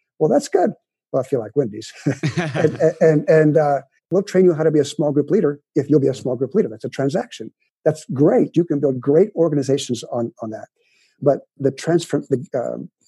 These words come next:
Speaker 1: one's an exchange, uh, equipping is an exchange, where development's, uh, it's a gift. You know, I, we're giving this to you. You don't have to give anything back.
Speaker 2: Hmm.
Speaker 1: And it's transformational,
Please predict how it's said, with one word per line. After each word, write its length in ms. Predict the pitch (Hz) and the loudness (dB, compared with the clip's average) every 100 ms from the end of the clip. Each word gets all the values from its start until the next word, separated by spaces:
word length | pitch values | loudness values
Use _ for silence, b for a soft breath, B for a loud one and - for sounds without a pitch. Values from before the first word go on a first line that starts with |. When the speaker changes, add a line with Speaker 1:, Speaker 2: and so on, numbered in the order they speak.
| _ | _
Speaker 1:
one's 340 | 156 147 220 214 | -2 2 4 4
an 80 | |
exchange, 760 | 156 - - 170 131 117 156 156 _ _ _ - 151 | 0 -2 0 2 2 -2 -8 -12 _ _ _ -12 -8
uh, 100 | 127 | -6
equipping 420 | 123 131 190 190 165 | -6 -2 0 2 2
is 120 | 139 | 2
an 60 | |
exchange, 720 | 135 - - 143 120 117 131 - _ _ _ | -6 -8 -2 0 0 -4 -8 -14 _ _ _
where 140 | 147 | 0
development's, 680 | 131 135 151 165 143 135 - - | 2 2 2 0 -2 -6 -8 -8
uh, 160 | 127 123 - | -8 -6 -12
it's 140 | 113 | -8
a 60 | 123 | -4
gift. 460 | 175 160 - _ _ _ _ _ _ _ - | -2 -4 -8 _ _ _ _ _ _ _ -6
You 80 | |
know, 80 | 127 | -2
I, 120 | 135 151 | -2 0
we're 200 | 156 156 | 2 2
giving 480 | 127 180 196 190 | 4 2 4 4
this 160 | 170 156 | 4 0
to 120 | - 147 | 0 4
you. 220 | 170 147 | 6 4
You 180 | 139 160 | 4 4
don't 240 | 156 - | 2 0
have 180 | 151 160 | -8 -6
to 80 | 139 | -6
give 240 | 127 127 | -2 -2
anything 380 | 120 123 120 117 | -2 -4 -4 -8
back. 220 | 113 - _ _ _ _ _ 123 | -8 -12 _ _ _ _ _ -20
Speaker 2:
Hmm. 160 | 104 104 _ - | -20 -20 _ 0
Speaker 1:
And 340 | 139 131 135 - | 2 2 -2 0
it's 220 | 139 - | 0 0
transformational, 840 | - 143 143 - 139 190 208 143 | -4 -2 -2 0 2 2 2 -2